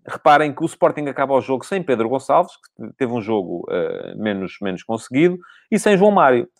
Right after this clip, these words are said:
À partida, o jogador mais valioso do plantel e, eh, o jogador que mais desequilíbrio tem, tem causado nesta liga.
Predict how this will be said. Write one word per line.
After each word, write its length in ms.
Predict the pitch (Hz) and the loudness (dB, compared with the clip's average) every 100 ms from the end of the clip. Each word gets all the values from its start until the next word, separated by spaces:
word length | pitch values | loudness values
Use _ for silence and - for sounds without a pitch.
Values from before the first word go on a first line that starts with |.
| _ _ _ _ _ | _ _ _ _ _
À 80 | 131 | 0
partida, 340 | 151 139 135 | 0 0 2
o 60 | 123 | 2
jogador 280 | 120 123 117 | 2 2 4
mais 180 | 123 113 | 4 4
valioso 460 | 135 120 120 104 | 4 4 2 2
do 100 | 127 | -2
plantel 420 | 131 147 185 208 - _ _ _ _ _ _ _ _ _ _ _ _ - | -4 -2 0 -2 -4 _ _ _ _ _ _ _ _ _ _ _ _ -2
e, 300 | 165 185 - - | -2 -2 -4 2
eh, 160 | 143 - | 4 4
o 200 | 165 156 | 2 4
jogador 320 | 156 160 160 | 2 2 2
que 60 | |
mais 200 | 156 160 | 2 2
desequilíbrio 540 | 139 151 156 151 147 147 | 0 -2 2 2 0 -2
tem, 240 | - 147 127 | -2 -4 -2
tem 140 | 151 | -2
causado 340 | 143 139 147 | 0 2 2
nesta 260 | 139 139 165 | 0 -2 -2
liga. 340 | 131 104 92 | -2 -4 -8